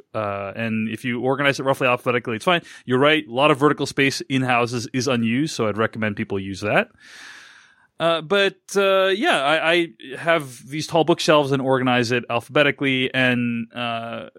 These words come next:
big fan of the physical media these days. Uh, I, I know a lot of people, like, do this thing where they, they get the physical media and then they rip it, which is actually pretty time consuming, right? You need, uh, a couple of apps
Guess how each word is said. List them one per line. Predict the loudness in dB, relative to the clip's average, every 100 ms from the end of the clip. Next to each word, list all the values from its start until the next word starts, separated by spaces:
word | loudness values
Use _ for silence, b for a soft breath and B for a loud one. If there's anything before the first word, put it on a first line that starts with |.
| -20 -4
big | -2 0
fan | 0 0
of | 0
the | 0
physical | -2 -4 -4
media | -2 0 2 2
these | 2 -2 -2
days. | 0 2 2 0 -2 -6 -10 -14 -12
Uh, | -8 -6 -8 -12 _ -20 _
I, | -12 -8 -2 -2 0
I |
know | 0 0
a |
lot | 0 -2
of |
people, | -2 -2 -2
like, | -4 -4 -6 b b b b b 0
do | 2
this | 2 2
thing | 0
where | 2
they, | 2 0 -2
they | -4
get | 0 0
the | 0
physical | -4 -2 -2
media | 0 0 0
and | 0
then | 0
they | 0
rip | -2 -4 0 0 0
it, | -8 -10 -16 -18 _
which | -8 -4
is | 2
actually | 2 2 0 0 0 -2 -8 _ _
pretty | -2 0
time | 2 2
consuming, | -2 -6 -12 -12
right? | -8
You | -4
need, | 0 0 0 b b b b
uh, | -2 -2
a |
couple | -2 -2 0 0
of |
apps | 0 -4 -4 -8 -14 -14